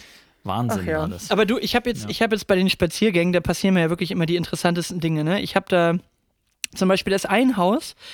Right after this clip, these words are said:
Speaker 2: an dem ich vorbeigehe, bei denen riecht's immer nach so ein bisschen, also nach einem ganz bestimmten Waschpulver, also irgendwie so nach Waschkeller und dann aber noch nach irgendwas und es riecht original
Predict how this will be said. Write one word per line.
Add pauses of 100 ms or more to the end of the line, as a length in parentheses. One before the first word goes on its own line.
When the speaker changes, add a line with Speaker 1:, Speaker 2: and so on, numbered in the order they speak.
(160)
Speaker 2:
an
dem
ich
vorbeigehe,
bei
denen
riecht's
immer
nach
so
ein
bisschen, (580)
also
nach
einem
ganz
bestimmten
Waschpulver, (180)
also
irgendwie
so
nach
Waschkeller (600)
und
dann
aber
noch
nach
irgendwas
und
es
riecht (100)
original